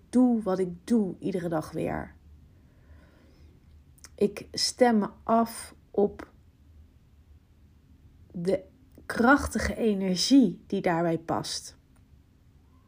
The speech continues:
Eh, bijvoorbeeld, ehm, als ik me nu al druk zou maken van: "Oh my goodness, hoe ga ik het deze dag doen?" Of, eh, "Hoe ga ik het deze week doen?"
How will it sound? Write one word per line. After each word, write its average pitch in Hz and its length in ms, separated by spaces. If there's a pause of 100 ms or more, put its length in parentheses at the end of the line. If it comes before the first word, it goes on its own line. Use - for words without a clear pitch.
(1500)
Eh, 214 300
bijvoorbeeld, 208 1000 (120)
ehm, 196 480
als 214 220
ik 214 60
me 202 100
nu 220 240
al 202 200
druk 226 240
zou 202 160
maken 196 200
van: - 140 (180)
"Oh 220 280
my 190 200
goodness, 202 380
hoe 208 160
ga 196 180
ik 190 80
het 175 120
deze 190 300
dag 180 320
doen?" 214 680
Of, - 160
eh, 190 60
"Hoe 180 380
ga - 120
ik 180 80
het 185 140
deze 208 380
week 240 380
doen?" 180 460